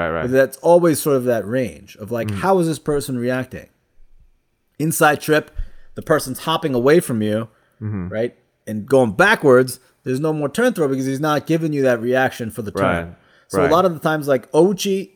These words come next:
Speaker 2: Ippon Seinagi, back attack, forward attack, right? So now we're trying to drill this, and people are trying to force it. "Ah, it's not, uh, it doesn't feel right, it doesn't feel right." Yes, because the person's hopping away from you, and the momentum's going in that way.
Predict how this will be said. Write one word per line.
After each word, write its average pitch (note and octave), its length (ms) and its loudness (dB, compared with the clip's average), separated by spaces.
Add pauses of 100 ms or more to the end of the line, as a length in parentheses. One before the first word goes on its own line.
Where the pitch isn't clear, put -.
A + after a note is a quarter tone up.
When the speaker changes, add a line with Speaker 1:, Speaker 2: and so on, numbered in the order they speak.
(100)
Speaker 2:
Ippon D#3 340 -2
Seinagi, A#2 460 -6 (220)
back G3 260 4
attack, F3+ 500 0
forward D3+ 300 0
attack, G#2+ 360 -6
right? A#2 300 -6 (240)
So - 140 -14
now C#3 300 0
we're B2+ 240 -6
trying C#3+ 220 -2
to B2 60 -2
drill F#3+ 300 4
this, C#3 340 4
and A#2+ 140 -14
people D3 260 -6
are C3 40 -2
trying C#3 220 -6
to A#2 40 -4
force G#3 360 -4
it. C#3 80 -14
"Ah, D#3+ 160 -6
it's D3+ 160 -8
not, F3+ 240 -2
uh, D#3+ 160 -4
it D#3 120 -10
doesn't E3 240 -8
feel G3+ 220 -2
right, D3+ 140 0
it C3 60 -6
doesn't D#3 200 -6
feel F#3 160 0
right." A#2+ 120 -6
Yes, D#3 220 -2
because B2 220 -10
the A#2+ 60 -10
person's C3+ 440 -8 (180)
hopping C#3 280 -6
away E3+ 240 2
from D3 220 -4
you, C3 220 0
and B2 80 -8
the A#2+ 40 -4
momentum's B2+ 480 -4
going B2 200 -2
in A#2 80 -6
that B2+ 220 0
way. E2 200 -14